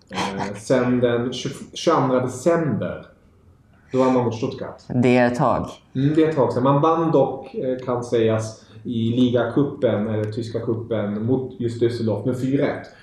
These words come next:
Speaker 1: Men, nej, ser inte
Speaker 2: Det,
Speaker 1: ut.
Speaker 2: det är underpresterat. Det, det såg, eh, stundtals bra ut förra matchen mot City, men, eh, ja, man möter ett City som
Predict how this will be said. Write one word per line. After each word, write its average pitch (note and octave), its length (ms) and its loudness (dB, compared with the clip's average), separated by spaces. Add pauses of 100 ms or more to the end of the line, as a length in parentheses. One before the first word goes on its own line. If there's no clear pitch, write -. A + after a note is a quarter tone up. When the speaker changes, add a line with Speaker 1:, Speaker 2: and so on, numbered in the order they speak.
(120)
Speaker 1:
Men, C3 520 2 (440)
nej, E3+ 500 4 (800)
ser E3+ 200 2
inte D#3 120 4
Speaker 2:
Det, G#2+ 280 4
Speaker 1:
ut. F#2+ 80 0
Speaker 2:
det A#2 100 4
är A#2+ 60 6
underpresterat. A2+ 840 2 (840)
Det, B2+ 220 4
det D3 220 2
såg, D3 480 2
eh, B2 600 4
stundtals C#3 680 0
bra A2+ 320 2
ut A2 220 -2
förra B2 320 2
matchen B2 400 0
mot G#2 180 -2
City, G#2+ 360 0
men, A2 420 2 (220)
eh, A2 80 0 (1800)
ja, C3 440 2
man C#3 180 4
möter C#3 280 4
ett C3 120 -2
City D3 400 2
som B2 520 4